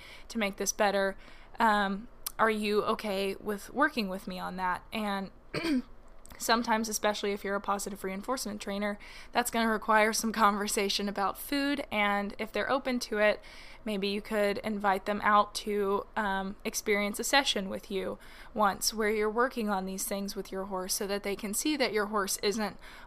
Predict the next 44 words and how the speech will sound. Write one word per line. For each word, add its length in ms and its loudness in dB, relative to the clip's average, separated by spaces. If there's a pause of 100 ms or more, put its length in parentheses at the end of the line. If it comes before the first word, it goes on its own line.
all 180 10
over 200 4
you 160 0
mugging 400 -2
you 120 0
for 160 -2
food 300 0
all 160 4
the 100 -4
time, 520 -2
and 440 -4
that 220 0
it's 160 -4
not 200 2
something 340 -4
that 100 -6
they 120 -2
should 180 -4
be 120 -4
wary 380 2
of 260 0
when 180 -2
they're, 320 -4 (340)
you 100 0
know, 260 0
working 380 2
behind 360 0
your 100 -2
horse. 580 0
So, 440 0 (520)
um, 400 0 (220)
I 100 -2
think 400 -4
that 180 -6
that 340 8 (120)
about 400 4
covers 440 -4
it. 260 4 (120)
I 80 -2
mean, 300 -2
for 220 0
a 40 2
quick 320 -2
recap, 520 8